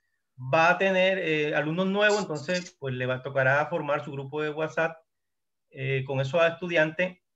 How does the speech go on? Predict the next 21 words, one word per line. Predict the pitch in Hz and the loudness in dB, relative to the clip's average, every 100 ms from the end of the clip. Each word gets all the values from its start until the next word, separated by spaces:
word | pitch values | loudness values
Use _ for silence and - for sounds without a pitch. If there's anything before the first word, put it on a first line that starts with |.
| _ _ _ | _ _ _
Eh, | 151 151 | -4 -2
lo | 151 | -2
mismo | 151 165 190 | -2 -2 0
que | |
la | 185 175 | 0 0
señora | 185 190 | 0 0
Dolly, | 196 196 202 247 - _ _ _ _ _ _ | 0 0 -2 -6 -10 _ _ _ _ _ _
grado | 131 143 143 175 | -4 0 0 0
cero. | - 196 240 - _ _ _ _ _ _ | -2 -2 -4 -8 _ _ _ _ _ _
La | 143 | -8
Inés | 151 165 | -2 0
Blanquice, | 165 196 185 196 214 220 | 2 2 2 -2 0 2
grado | 196 185 202 | 6 4 4
segundo, | 214 208 254 247 | 2 2 4 4
va | 190 | 4
a | 180 | 2
continuar | 202 202 202 196 208 | -2 -4 -2 2 2
con | 208 208 | 0 -4
sus | - 180 147 135 - _ - | -4 -8 -8 -10 -18 _ -12
mismos | 156 180 208 196 | -4 -4 -2 -2
estudiantes. | 208 196 220 202 190 180 208 240 - | -2 -4 -4 0 0 0 -8 -16 -18